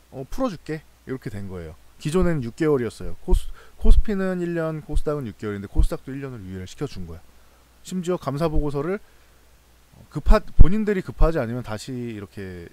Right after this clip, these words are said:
제출하지 않아도 돼요. 그러니까 추가 비용이 안 나가도 되는 거죠. 일 년 뒤까지만 잘 정리해서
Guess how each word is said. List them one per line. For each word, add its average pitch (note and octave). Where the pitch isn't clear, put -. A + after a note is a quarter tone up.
제출하지 A#2
않아도 F2
돼요. D#2+
그러니까 G#2+
추가 G3+
비용이 E3+
안 G2+
나가도 C3
되는 F2
거죠. E2+
일 F#3+
년 G#3+
뒤까지만 B2+
잘 C#3+
정리해서 B2